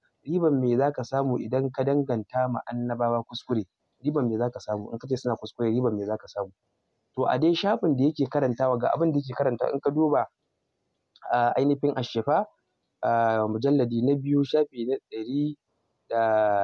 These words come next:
shafi na ɗari da bakwai, inda ya karanta ai, a, "أما الصغائر فجوزها جماعة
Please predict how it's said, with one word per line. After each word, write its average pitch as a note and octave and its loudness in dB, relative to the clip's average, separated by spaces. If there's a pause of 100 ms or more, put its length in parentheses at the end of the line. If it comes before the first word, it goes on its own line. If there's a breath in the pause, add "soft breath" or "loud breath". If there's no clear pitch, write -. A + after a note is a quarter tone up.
(600)
shafi C#3 0
na C3+ 0
ɗari B2 0
da A#2 4
bakwai, C3+ 0 (440)
inda C#3 -2
ya C3 2
karanta A#2+ 2 (540)
ai, C3 0
a, A2+ 2 (100)
"أما C#3 2
الصغائر B2+ 0
فجوزها A#2+ 2
جماعة B2+ 0